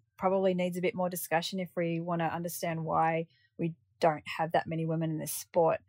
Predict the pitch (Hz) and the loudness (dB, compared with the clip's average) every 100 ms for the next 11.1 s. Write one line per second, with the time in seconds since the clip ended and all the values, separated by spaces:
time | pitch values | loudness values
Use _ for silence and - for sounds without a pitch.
0 | - _ _ _ - 185 180 175 - - | -20 _ _ _ 2 6 6 6 0 -8
1 | - 185 170 - - 190 180 180 175 - | 0 0 0 -6 0 2 2 2 -2 -4
2 | 220 185 - 208 208 220 202 - - 233 | -2 -2 2 4 4 2 2 0 2 2
3 | 233 - 214 208 196 - - _ - 180 | 2 -2 0 0 -2 -6 -14 _ 6 8
4 | 175 170 - - _ _ - 185 208 208 | 8 4 -4 -20 _ _ 4 10 10 8
5 | 190 185 - 180 - 220 302 466 _ _ | 0 -2 0 0 0 0 0 -2 _ _
6 | _ _ _ _ - 165 170 170 170 165 | _ _ _ _ 0 6 8 10 10 8
7 | - 170 180 - - - 175 170 165 180 | 6 -2 -2 -2 -4 2 2 2 0 0
8 | 185 180 - - 185 175 175 175 170 - | 4 4 4 2 2 4 2 2 -2 -6
9 | _ _ 175 185 - 185 170 180 - 175 | _ _ 8 8 6 -2 -4 -6 2 6
10 | 175 - - 170 180 175 170 160 - 160 | 6 4 -8 -2 2 2 4 2 4 2